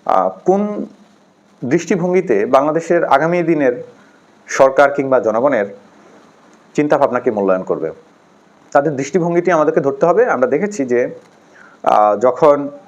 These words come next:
স্বৈরাচার বাংলাদেশ থেকে পলায়ন করে, স্বৈরাচার হাসিনা যখন বাংলাদেশ থেকে পালিয়ে ভারতে গিয়ে আশ্রয় নেয়,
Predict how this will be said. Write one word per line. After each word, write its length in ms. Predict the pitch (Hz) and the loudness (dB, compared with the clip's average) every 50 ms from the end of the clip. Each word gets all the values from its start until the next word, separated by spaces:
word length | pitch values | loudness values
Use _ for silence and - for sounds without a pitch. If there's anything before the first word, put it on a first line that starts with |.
| - _ _ _ _ - | -20 _ _ _ _ -2
স্বৈরাচার 500 | - - 143 139 139 - 147 143 139 127 | 2 4 4 6 6 6 6 4 6 4
বাংলাদেশ 380 | 117 110 110 110 131 131 - | 4 2 2 2 0 -2 -2
থেকে 280 | - - - - 151 143 | -2 -2 0 2 0 2
পলায়ন 400 | 151 139 123 113 113 117 123 147 | 4 4 4 4 4 4 2 0
করে, 320 | 147 135 101 92 131 190 - - - _ _ _ _ _ - | 0 2 2 2 0 -4 -6 -12 -20 _ _ _ _ _ -4
স্বৈরাচার 460 | - - 127 123 123 - 131 120 127 - - | 0 2 2 4 4 2 2 0 0 -4 -6
হাসিনা 400 | - 117 113 - 151 147 156 156 | -4 -4 -4 -2 -2 -2 -2 -2
যখন 260 | 143 151 147 180 175 | -2 -4 -6 -4 -4
বাংলাদেশ 340 | 139 107 117 135 156 - - | -2 -2 -2 -2 -4 -6 -6
থেকে 260 | - - 147 - 165 | -4 -2 0 0 0
পালিয়ে 340 | 165 - 175 190 202 175 127 | 2 2 2 4 4 2 2
ভারতে 320 | 98 110 104 107 104 113 104 | 2 0 -2 -2 -4 -4 0
গিয়ে 120 | 107 107 | 2 2
আশ্রয় 280 | 98 - - - 175 202 | 2 2 0 -2 -2 -2
নেয়, 140 | 233 262 | -2 -4